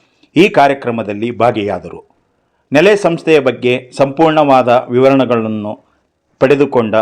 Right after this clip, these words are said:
ಶ್ರೀಮತಿ ಅರುಣಾ ಲಕ್ಷ್ಮಿಯವರು ನಂತರ ಮಕ್ಕಳೊಂದಿಗೆ ಭೋಜನವನ್ನು ಸಹ ಸವಿದರು. ಅದೇ ರೀತಿಯಾಗಿ ಮಕ್ಕಳೊಡನೆ ಒಳಗೊಂಡು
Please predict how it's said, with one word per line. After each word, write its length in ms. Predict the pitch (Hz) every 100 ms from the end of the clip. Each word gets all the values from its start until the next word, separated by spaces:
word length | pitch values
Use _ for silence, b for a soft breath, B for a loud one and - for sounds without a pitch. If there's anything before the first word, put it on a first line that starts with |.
| - - -
ಶ್ರೀಮತಿ 440 | 139 139 135 135 135 117
ಅರುಣಾ 240 | 131 143
ಲಕ್ಷ್ಮಿಯವರು 680 | 135 117 - 113 104 95 101 - _ _ _ 131
ನಂತರ 360 | 151 147 123 104 110 - _ _ _ -
ಮಕ್ಕಳೊಂದಿಗೆ 760 | 143 143 156 143 123 110 107 110 _ _ - 120
ಭೋಜನವನ್ನು 580 | 135 143 139 131 120 120 120
ಸಹ 140 | 101 123 190 _ _ _ _ _
ಸವಿದರು. 460 | - 147 113 90 80 _ _ _ _ _ -
ಅದೇ 240 | 139 180 180
ರೀತಿಯಾಗಿ 600 | 165 160 139 120 113 120 120 b b b
ಮಕ್ಕಳೊಡನೆ 720 | 131 143 170 165 139 123 120 123 - _ -
ಒಳಗೊಂಡು 520 | 120 139 139 120 107